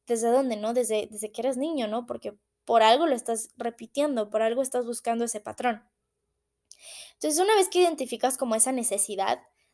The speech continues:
de, ok, ¿por qué estoy buscando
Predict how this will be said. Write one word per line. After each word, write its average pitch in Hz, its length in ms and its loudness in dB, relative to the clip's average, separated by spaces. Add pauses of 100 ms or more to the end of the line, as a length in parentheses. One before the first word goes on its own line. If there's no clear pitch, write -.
de, 226 280 0
ok, - 180 -4 (320)
¿por 233 220 -6
qué 269 140 8
estoy 285 280 2
buscando 240 800 0